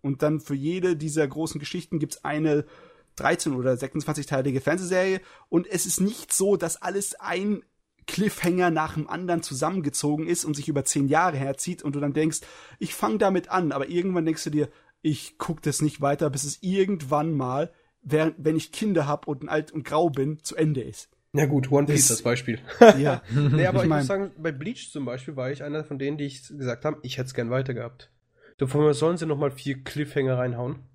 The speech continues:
Speaker 1: <laughs>
Speaker 2: Äh, nicht Cliffhanger, sondern vier, vier, ähm, hier, wirst du mal
Speaker 1: Was, neue
Speaker 2: Filler,
Speaker 1: Bösewichte?
Speaker 2: Filler
Speaker 1: Filler.
Speaker 2: reinhauen. Ist mir scheißegal, weil Bleach-Filler waren es auch nicht so die schlimmsten.
Speaker 1: Bleach-Filler waren wahrscheinlich eine der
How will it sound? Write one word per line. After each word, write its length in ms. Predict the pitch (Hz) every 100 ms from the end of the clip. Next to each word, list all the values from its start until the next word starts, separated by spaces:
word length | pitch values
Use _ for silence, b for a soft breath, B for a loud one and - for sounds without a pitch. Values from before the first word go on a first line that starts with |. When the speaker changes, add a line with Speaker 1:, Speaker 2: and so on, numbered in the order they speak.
| _ _ _
Speaker 1:
<laughs> 160 | - 160
Speaker 2:
Äh, 220 | 147 156
nicht 140 | 170
Cliffhanger, 340 | - 185 160 147
sondern 180 | 143 131
vier, 400 | 147 151 143 135
vier, 440 | 131 135 135 127
ähm, 460 | 127 131 123 123 123 - _ _ _
hier, 460 | - 127 123 120 - _ _ _ _
wirst 200 | 131 127
du 20 | 127
mal 220 | 127 131 - - _ _ - - _ _ _
Speaker 1:
Was, 180 | - 127
neue 200 | 131 127
Speaker 2:
Filler, 320 | 127 160 156 180
Speaker 1:
Bösewichte? 120 | 170 _
Speaker 2:
Filler 400 | - 170 151 170 - _ _ - _ -
Speaker 1:
Filler. 220 | 139 117 - -
Speaker 2:
reinhauen. 480 | 139 143 143 147 190 190 -
Ist 140 | 151
mir 80 | 156
scheißegal, 320 | 170 165 185 B B
weil 140 | 165
Bleach-Filler 640 | 156 156 208 - 220 208 165
waren 120 | 165
es 100 | 160
auch 180 | 151 226
nicht 180 | 240 190
so 100 | 147
die 140 | 135 131
schlimmsten. 540 | 131 117 123 - 113 _ _ _ _
Speaker 1:
Bleach-Filler 600 | - 170 240 - 254 226
waren 180 | 185 175
wahrscheinlich 680 | 151 - 120 139 220 - -
eine 240 | 170 170
der 320 | 160 147 135